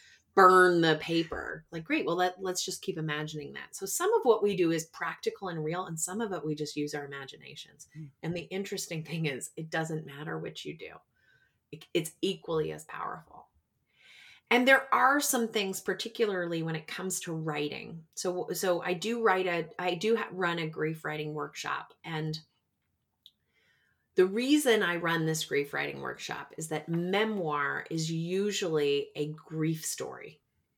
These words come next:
Speaker 1: in my experience. It's
Speaker 2: Hmm.
Speaker 1: usually a transformation story, right? Like a hero's journey. And it requires people to go back to moments of trauma,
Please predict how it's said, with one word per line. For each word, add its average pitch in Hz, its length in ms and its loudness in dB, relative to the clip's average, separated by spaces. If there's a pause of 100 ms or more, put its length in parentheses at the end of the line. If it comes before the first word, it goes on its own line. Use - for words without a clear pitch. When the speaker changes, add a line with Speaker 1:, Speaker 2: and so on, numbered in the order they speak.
(220)
Speaker 1:
in 165 140 0
my 156 160 2
experience. 143 720 -8
It's 185 160 0
Speaker 2:
Hmm. 180 60 0
Speaker 1:
usually 180 320 0
a 156 40 0
transformation 156 1000 -6
story, 139 500 -12
right? 147 320 -8
Like 151 160 -18
a 143 60 -12
hero's 156 540 0
journey. 139 520 -8 (680)
And 196 120 2
it 202 140 0
requires 262 640 -8
people 175 380 -4
to 160 200 -6 (280)
go 196 180 8
back 165 640 -4
to - 140 -6
moments 165 560 -4
of - 60 -20
trauma, 143 540 -6